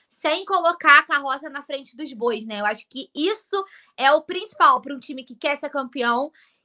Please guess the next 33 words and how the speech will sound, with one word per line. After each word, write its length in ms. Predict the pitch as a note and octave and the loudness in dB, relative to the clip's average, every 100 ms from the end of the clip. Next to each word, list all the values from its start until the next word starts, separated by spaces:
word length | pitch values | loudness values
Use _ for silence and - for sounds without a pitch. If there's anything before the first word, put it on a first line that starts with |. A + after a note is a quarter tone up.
| - | -6
que 140 | D#4+ | 2
é, 160 | D4+ C#4 - _ - | 4 2 -2 _ 4
acima 580 | C#4+ D4+ - E4+ F#4+ G4 | 4 4 -4 -12 -8 -8
de 140 | F#4 | -10
tudo, 380 | - D#4+ B3 B3 | -10 -8 -6 -2
respeitar 1000 | B3+ D4 - - D4 D4 C#4+ B3+ C4+ - | 2 0 0 -2 -2 0 6 8 8 4
o 80 | C#4+ | -18
seu 180 | - C#4+ | -10 -8
adversário. 680 | B3 B3 C4+ - A3 F#3 F#3 _ _ _ | -8 -10 -14 -8 -8 -8 -14 _ _ _
Que 160 | - E4+ | -8 -8
fosse 640 | - E4+ G4 G4 G#4 G#4+ | -2 4 4 4 -2 -2
um 140 | E4+ F4+ | -6 -12
time 380 | - F#4 G4 | -6 -4 -4
de 120 | D4+ F#4 | -4 -4
pelada, 800 | F#4+ F#4 E4 C#4+ C#4+ D#4+ C#4 F#4 - _ _ _ _ _ | 0 2 4 6 8 6 4 -2 -4 _ _ _ _ _
que 160 | - E4+ | -12 -12
fosse 500 | - C#4+ D4+ E4+ - | -2 2 2 0 -6
um 60 | E4 | -12
time 260 | E4 F4+ | -12 -10
de 120 | - F4 | -6 0
várzea, 760 | C#4+ C4+ A#3+ B3 G3 A3 F#3 - _ - | 6 6 6 -2 -8 -8 -8 -16 _ -6
né? 260 | C4 C#4 - | -4 -4 -4
Que 120 | F4+ | -4
fosse 360 | F#4+ E4 F4 F#4 | 0 2 2 0
o 20 | |
time 240 | F#4 F#4 | -4 -2
do 100 | F#4+ | -4
Coluna 360 | - F#4 F#4 G#4+ | 4 4 4 0
do 100 | A#4+ | 0
Fla. 340 | A#4 D4+ A#3 - _ _ _ | 4 4 4 0 _ _ _
Tem 220 | - C4+ D4 | -6 -4 -4
que 100 | F#4+ | -6
entrar, 600 | E4+ D4+ C#4 C4+ C#4 | -4 -4 2 4 4